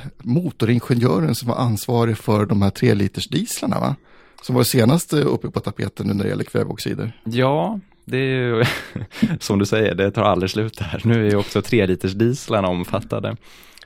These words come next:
Speaker 2: Eh, att de under test slår på någon slags avgasrening, eh, och direkt när de rullar ut ur testmiljön så släpper de ut upp till nio gånger så mycket kväveoxider i det här fallet.
Speaker 1: Mm,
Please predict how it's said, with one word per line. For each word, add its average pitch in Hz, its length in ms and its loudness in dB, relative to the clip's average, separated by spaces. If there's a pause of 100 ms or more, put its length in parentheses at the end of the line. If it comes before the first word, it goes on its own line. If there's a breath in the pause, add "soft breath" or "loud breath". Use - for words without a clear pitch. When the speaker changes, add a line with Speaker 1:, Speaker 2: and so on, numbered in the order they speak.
(120 soft breath)
Speaker 2:
Eh, 101 380 -4
att - 520 -6
de 92 540 -2
under 87 400 -4
test - 680 -4 (280)
slår 95 180 -6
på 104 260 0
någon 98 140 -4
slags - 240 -6
avgasrening, 101 1000 -4
eh, 90 440 -8
och - 440 -16 (340)
direkt 104 220 -2
när 101 80 -2
de 98 100 -2
rullar 95 240 0
ut 101 300 -4
ur 90 100 -6
testmiljön 87 1300 -4
så 80 520 -6 (320 soft breath)
släpper - 300 -4
de 90 80 0
ut 87 120 -4
upp 92 200 -6
till 92 180 -6
nio 87 220 -2
gånger 85 260 -6
så - 120 -10
mycket - 380 -10 (200)
kväveoxider 87 640 -2
i - 20 -6
det 82 60 -4
här 87 80 -4
fallet. - 380 -8
Speaker 1:
Mm, 117 180 2